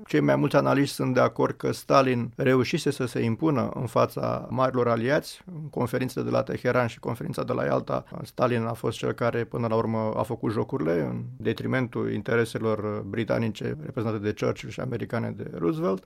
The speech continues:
A pregătit foarte bine terenul înainte și a stăpânit și informativ situația atât la Teheran cât și la Ialta prin serviciile de informații sovietice, care de asemenea au reușit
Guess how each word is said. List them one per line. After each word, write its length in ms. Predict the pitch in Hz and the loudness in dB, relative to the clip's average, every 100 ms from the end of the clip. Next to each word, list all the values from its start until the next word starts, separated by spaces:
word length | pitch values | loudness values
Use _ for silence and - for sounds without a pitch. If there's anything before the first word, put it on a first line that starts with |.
| - | -2
A 100 | 123 | 0
pregătit 380 | 135 131 131 151 | 4 4 4 6
foarte 280 | 151 - | 6 6
bine 460 | 123 127 120 113 120 | 2 2 2 0 -4
terenul 460 | - 127 123 117 113 | 2 4 6 4 0
înainte 480 | 113 117 131 156 190 | 0 0 0 2 0
și 60 | 147 | 2
a 100 | - | 0
stăpânit 520 | - 147 143 156 151 | 2 2 4 2 0
și 200 | - 180 | -4 2
informativ 640 | 165 - 135 131 123 156 117 | 2 4 4 4 4 4 2
situația 840 | 127 113 131 127 131 120 117 127 | -6 2 4 4 2 2 0 -4
atât 280 | - 127 143 | 0 2 4
la 80 | 135 | 2
Teheran 440 | 127 123 127 123 | 2 0 2 2
cât 200 | 113 - | 0 -6
și 160 | - - | -10 -4
la 140 | 117 | 0
Ialta 400 | 117 117 127 127 - | 2 0 -2 -6 -4
prin 180 | - 135 | -2 0
serviciile 520 | 135 120 120 135 123 | 0 0 -2 0 0
de 120 | 113 | 0
informații 680 | 113 127 117 117 113 135 123 | -2 0 0 0 0 -4 -6
sovietice, 520 | - 113 123 - - | -4 -2 -2 -4 -6
care 360 | - 123 117 - | -4 -2 -4 -6
de 140 | 123 | 2
asemenea 440 | 123 117 147 127 110 | 2 6 4 6 4
au 120 | 107 | 4
reușit 420 | 107 107 127 120 | 2 2 0 -2